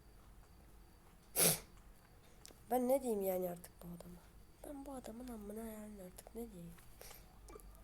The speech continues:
Arkadaşlar bulmamız gereken galiba o kadar şey varmış da. Yani biz arkadaşlar. Bak Allah'ın da bunları bulup biz ne yapacağız yani? Senin amına koyayım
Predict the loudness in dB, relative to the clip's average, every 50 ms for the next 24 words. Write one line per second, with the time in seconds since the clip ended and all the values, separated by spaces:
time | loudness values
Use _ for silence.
0 | -16 -16 -16 -16 -16 -16 -8 2 8 12 12 12 12 10 6 0 -6 -10 -10 -10
1 | -10 -10 -4 2 4 6 12 12 12 12 12 10 10 12 12 12 12 10 8 10
2 | 8 10 10 8 8 10 10 10 10 12 10 10 10 8 8 8 8 8 8 2
3 | -4 -10 -10 -12 -12 -12 -6 -2 4 6 6 8 10 12 12 12 10 8 6 4
4 | 2 0 0 0 -4 -8 -10 2 8 10 12 12 12 10 8 10 10 10 10 12
5 | 10 8 8 8 4 0 -2 -4 -8 -12 -12 -12 -12 -14 -12 6 6 8 10 12
6 | 12 12 12 12 10 10 8 6 8 10 12 12 12 12 10 6 4 4 4 0
7 | 2 6 8 8 8 8 6 2 2 0 0 0 -2 -4 -2 2 4 4 4 6
8 | 4 4 6 6 6 6 4 4 0 0 0 -2 -4